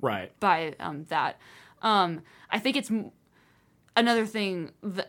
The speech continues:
Speaker 2: in the game, it's more of, like, this is a one in a million thing. Like, these mutations are completely spontaneous.
Speaker 1: Sure.
Speaker 2: And it's irreplicable.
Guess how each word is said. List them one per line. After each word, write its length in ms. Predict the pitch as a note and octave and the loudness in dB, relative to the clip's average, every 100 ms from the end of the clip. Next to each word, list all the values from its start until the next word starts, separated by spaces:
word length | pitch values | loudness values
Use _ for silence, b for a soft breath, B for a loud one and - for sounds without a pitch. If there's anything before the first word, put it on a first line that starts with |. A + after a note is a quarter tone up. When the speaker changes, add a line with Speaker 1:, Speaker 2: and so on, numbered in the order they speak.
| - | -4
Speaker 2:
in 200 | G3 F#3+ | -2 -2
the 100 | F3 | -2
game, 420 | F3 G3 F3+ F3+ - | 0 2 0 -2 -4
it's 280 | F3+ F3 - | -6 -4 -4
more 680 | G3+ F#3+ F#3 F3 E3+ E3 - | -2 0 2 2 0 -4 -6
of, 160 | F#3 E3 | -4 -2
like, 280 | D#3 D#3 - | -4 -4 -6
this 240 | G3+ G#3 | -2 -2
is 140 | G3+ F3+ | 0 -2
a 60 | |
one 240 | F3+ F3 E3+ | -2 -2 -2
in 100 | E3 | -2
a 60 | |
million 420 | E3 E3 D#3 D#3 D#3+ | -4 -4 -4 -8 -8
thing. 240 | - D#3+ | -6 -6
Like, 160 | D#3 D#3+ | -8 -8
these 180 | F3+ | -8
mutations 520 | E3 F3 F#3 E3+ E3+ E3 | -6 -8 -6 -8 -6 -8
are 80 | |
completely 320 | - E3+ - D#3+ | -8 -10 -10 -10
spontaneous. 1000 | C#3+ C#3 - G#2 F#3 A3+ A3 G#3+ G3+ | -12 -10 -8 -10 -8 -6 -2 -2 0
Speaker 1:
Sure. 300 | F#3+ A#2 F#2+ B B | 0 0 0 B B
Speaker 2:
And 300 | - F3+ F3 - | -2 -2 -2 -4
it's 340 | F3+ E3+ - - _ | -4 -4 -10 -14 _
irreplicable. 1160 | F3+ F3 D3+ F#3 F#3 F3+ E3+ E3+ D3+ E2+ G2 G3+ | -2 0 0 -4 -4 -8 -10 -10 -10 -8 -8 -10